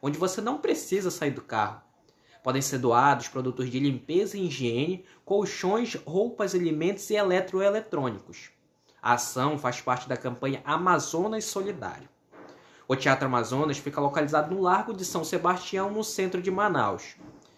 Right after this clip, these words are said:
Mas dois pontos de arrecadação também estão disponíveis, na sede da ses, localizado na Avenida Darcy Vargas, e na Sejusc,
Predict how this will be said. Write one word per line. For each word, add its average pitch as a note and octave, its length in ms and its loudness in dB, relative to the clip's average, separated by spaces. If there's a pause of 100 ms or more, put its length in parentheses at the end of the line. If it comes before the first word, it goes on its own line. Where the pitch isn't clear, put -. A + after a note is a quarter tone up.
(200)
Mas D3+ 240 6
dois B3 320 4
pontos F3+ 460 -2
de C3+ 80 -2
arrecadação B2+ 640 -2
também F#3 340 0
estão F#3+ 240 -2
disponíveis, A#2 720 -2 (220)
na B2+ 80 0
sede A#2+ 320 0
da A#2 160 2
ses, D3 540 2
localizado A#2 560 0
na A#2 80 0
Avenida A2+ 320 -2
Darcy A2+ 340 -4
Vargas, D#3+ 580 2
e E3 60 -6
na E3 140 0
Sejusc, E3 760 0